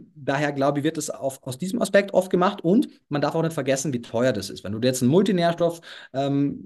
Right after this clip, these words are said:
anguckst, dann kann so eine Analyse zwischen fünfhundert und tausendfünfhundert Euro kosten, je nachdem, welche Nährstoffe da getestet werden. Und grad wenn Unternehmen jetzt eine riesengroße Produktrange hat, da, Unternehmen im Nahrungsergänzungsmittelbereich haben teilweise hunderte Produkte,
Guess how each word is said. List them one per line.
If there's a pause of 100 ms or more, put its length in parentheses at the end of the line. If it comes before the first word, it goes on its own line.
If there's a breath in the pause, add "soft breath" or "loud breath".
anguckst,
dann
kann
so
eine
Analyse
zwischen
fünfhundert
und
tausendfünfhundert
Euro
kosten, (180 loud breath)
je
nachdem,
welche
Nährstoffe
da
getestet
werden. (280 loud breath)
Und
grad
wenn
Unternehmen
jetzt
eine
riesengroße
Produktrange
hat,
da,
Unternehmen
im
Nahrungsergänzungsmittelbereich
haben
teilweise (480 loud breath)
hunderte
Produkte,